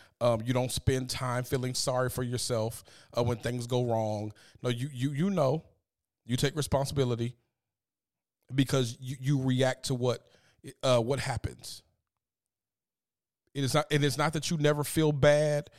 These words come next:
or that you never get down on yourself. Like, like, we, we all do that. But the difference comes in how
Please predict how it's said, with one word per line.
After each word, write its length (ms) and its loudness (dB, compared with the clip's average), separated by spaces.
or 120 4
that 140 0
you 60 -2
never 220 0
get 240 -6
down 240 2
on 100 0
yourself. 500 -2
Like, 140 0
like, 160 0
we, 240 2
we 160 2
all 340 6
do 220 2
that. 240 -6
But 140 4
the 100 2
difference 880 -2
comes 380 0
in 200 -4
how 600 -2